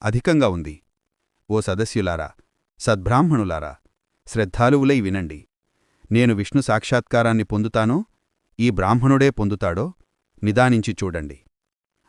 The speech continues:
అంతటిలో మా ఇద్దరిలో భక్తి ఎటువంటిదో మీకే తెలుస్తుంది" అని ప్రతిజ్ఞాపూర్వకంగా పలికి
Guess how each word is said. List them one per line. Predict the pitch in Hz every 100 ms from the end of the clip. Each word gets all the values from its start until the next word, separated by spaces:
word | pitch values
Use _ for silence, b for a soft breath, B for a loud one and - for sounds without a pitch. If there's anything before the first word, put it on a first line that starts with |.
| _
అంతటిలో | 110 117 123 113 107
మా | 98 101
ఇద్దరిలో | 95 110 110 107
భక్తి | 101 107 -
ఎటువంటిదో | 107 101 123 123 117 120 190 - _ _ 98
మీకే | 127 160 131
తెలుస్తుంది" | 98 92 - 92 71 80 _ _ _ _ _ -
అని | 117
ప్రతిజ్ఞాపూర్వకంగా | 110 107 139 131 135 127 117 107 110 104 92
పలికి | 98 98 104